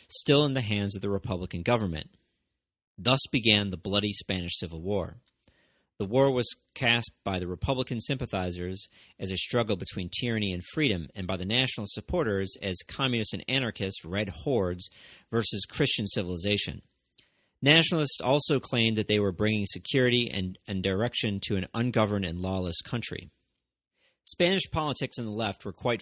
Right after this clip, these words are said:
fragmented. Both socialists and communists supported the Republic.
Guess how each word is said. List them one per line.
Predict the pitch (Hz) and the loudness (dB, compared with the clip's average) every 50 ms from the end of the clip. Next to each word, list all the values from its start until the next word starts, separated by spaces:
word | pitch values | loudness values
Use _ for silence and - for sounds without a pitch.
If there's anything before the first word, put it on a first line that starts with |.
| - | -4
fragmented. | - 113 104 101 95 85 82 82 87 78 76 - - _ - | 0 0 0 0 0 -4 -6 -8 -10 -12 -12 -16 -16 _ -2
Both | 110 107 101 | -2 0 0
socialists | - - 131 135 131 - 143 131 131 123 - - - - | 0 0 0 0 0 0 -2 -2 -2 -2 -6 -10 -8 -4
and | 127 139 151 - | -2 -2 -2 -2
communists | - - - 117 113 107 104 104 104 - - | -4 -4 -4 -2 -2 -2 -2 -2 -4 -4 -4
supported | - 104 - - 117 107 92 | -6 -6 -2 -2 -2 -2 0
the | 90 | -2
Republic. | 87 85 - - 117 92 78 60 - - - | -6 -6 -4 -4 -4 -4 -4 -8 -10 -14 -20